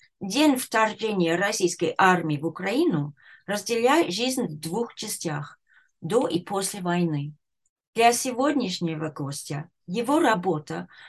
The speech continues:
в сфере социологических опросов не остановилась после двадцать четвёртого февраля прошлого года и только стала более востребованной. Но насколько она отражает действительность российского общества,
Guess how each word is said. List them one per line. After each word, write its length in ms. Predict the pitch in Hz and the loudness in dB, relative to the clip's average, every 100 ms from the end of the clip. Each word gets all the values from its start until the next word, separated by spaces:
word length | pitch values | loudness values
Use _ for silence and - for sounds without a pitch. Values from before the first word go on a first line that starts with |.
| - | -12
в 60 | - | -6
сфере 500 | - 269 302 196 160 | 2 4 6 4 2
социологических 1160 | - 185 208 208 208 185 185 - 170 - 151 | -2 -6 -2 0 0 -4 -6 -6 -4 -4 -2
опросов 680 | 170 185 302 339 - 156 135 - _ _ - _ | -2 -2 2 0 0 -4 -6 -12 _ _ -20 _
не 280 | 226 254 330 | 4 6 8
остановилась 840 | 240 - 175 175 170 151 147 147 - | 8 4 2 2 2 0 -2 -2 -2
после 360 | 185 175 160 | 0 0 0
двадцать 440 | 156 156 156 - - | -2 -2 -4 -6 -6
четвёртого 520 | 175 170 156 151 156 | -6 -2 -2 -2 -6
февраля 560 | 147 160 156 156 185 196 | -2 -4 -2 0 0 0
прошлого 420 | 160 151 151 151 | -4 -6 -6 -6
года 460 | 190 339 302 156 - - - - | 2 4 4 0 -4 -18 -20 -4
и 160 | 285 254 | -2 4
только 360 | 339 339 359 | 6 6 4
стала 420 | 349 254 247 254 | 4 4 6 6
более 640 | 180 180 269 269 175 147 143 | 4 -2 2 4 4 2 -2
востребованной. 1000 | 151 151 - 156 139 135 143 139 135 139 _ _ _ _ _ - | -4 -4 -2 -2 -2 -4 -4 -4 -6 -10 _ _ _ _ _ 0
Но 100 | 262 | 6
насколько 600 | 269 311 - 370 370 311 | 6 6 6 6 6 4
она 220 | 254 240 | 4 4
отражает 600 | 220 208 214 185 208 - | 0 -4 -4 -2 -2 -2
действительность 880 | 233 240 254 311 - 196 156 127 - | -2 -2 2 2 2 0 0 0 -2
российского 600 | 180 175 175 156 - 151 | 0 0 0 -2 -2 -2
общества, 760 | 147 131 - 151 147 139 131 | -2 -4 -6 -8 -8 -10 -12